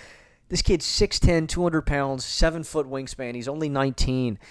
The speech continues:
And while he only averaged nine, three, and one on, like, forty, twenty-seven, sixty-seven splits, there is a lot to be intrigued about. Um, he's got the frame, athleticism, and baseline skills necessary to succeed if he's developed.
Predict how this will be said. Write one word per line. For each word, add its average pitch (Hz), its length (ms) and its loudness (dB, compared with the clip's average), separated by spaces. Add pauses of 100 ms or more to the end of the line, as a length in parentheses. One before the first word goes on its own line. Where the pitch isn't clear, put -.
(360)
And 139 100 -4
while 147 120 2
he 160 100 0
only 196 260 2
averaged 151 400 2
nine, 143 300 -2
three, 147 320 2
and 135 100 -4
one 135 300 -2
on, 127 100 -8
like, 113 160 -6
forty, 135 460 -8
twenty-seven, 135 560 -2
sixty-seven 131 580 -6
splits, 117 360 -8
there 143 200 -2
is 120 140 -4
a 110 100 -4
lot 107 540 -10
to 131 80 -4
be 117 180 -6
intrigued 113 500 -10
about. 101 400 -10 (380)
Um, 104 340 -10 (220)
he's 135 160 -10
got 135 180 -2
the 139 60 -10
frame, 143 460 -2
athleticism, 127 680 -4
and 131 300 -6
baseline 127 480 -4
skills 131 400 -6
necessary 123 560 -6
to 117 80 -10
succeed 131 380 -10
if 120 60 -12
he's 123 140 -8
developed. 120 440 -4